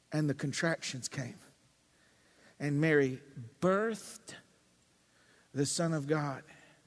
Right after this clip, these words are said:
And Mary's not a god. She's not an angel.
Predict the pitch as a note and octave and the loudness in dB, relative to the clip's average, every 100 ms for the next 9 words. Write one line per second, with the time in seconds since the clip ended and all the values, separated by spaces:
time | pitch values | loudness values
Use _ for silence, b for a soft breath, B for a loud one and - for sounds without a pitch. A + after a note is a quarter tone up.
0 | _ b b b b b b b - C3 | _ b b b b b b b -6 0
1 | D3 E3 D#3+ C#3 D#3+ D3 C3+ C#3+ D#3+ E3 | 4 6 4 2 2 2 2 0 0 -2
2 | E3+ - - _ b b b b - - | -6 -14 -20 _ b b b b -8 -2
3 | D#3 C#3+ D3+ D3 C#3+ D#3 D#3+ E3 E3 | 0 4 4 6 4 2 2 2 0